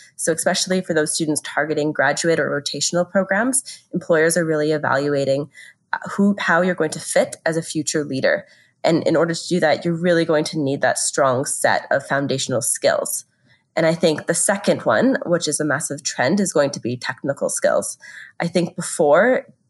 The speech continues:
you would have thought technical skills are only for specific roles and sectors, but it's becoming an absolute must in most sectors. And when I'm having these conversations with employers and,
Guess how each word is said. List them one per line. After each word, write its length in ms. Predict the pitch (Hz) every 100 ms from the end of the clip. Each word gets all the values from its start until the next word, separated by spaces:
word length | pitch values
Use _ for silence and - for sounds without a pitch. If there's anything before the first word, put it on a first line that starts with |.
| -
you 240 | - 180
would 120 | 160
have 80 | 151
thought 400 | - 165 147 -
technical 500 | - 139 - 151 156
skills 640 | 156 - 147 147 170 - - -
are 220 | 151 -
only 260 | 151 160
for 200 | 160 -
specific 560 | - - - 165 - -
roles 320 | 117 113 214
and 140 | 165 -
sectors, 500 | 127 - 185 285 285
but 240 | 175 156
it's 120 | -
becoming 540 | - - - 156 175 180
an 100 | 117
absolute 420 | - 127 151 -
must 300 | 139 135 -
in 120 | 143
most 220 | 143 139 -
sectors. 500 | - - 90 - - - - - -
And 120 | 160
when 160 | 165 170
I'm 140 | 156
having 380 | 160 170 180 202
these 180 | 170 -
conversations 640 | 131 139 147 139 143 139
with 160 | 139 165
employers 600 | 165 - 90 107 151 -
and, 220 | - 151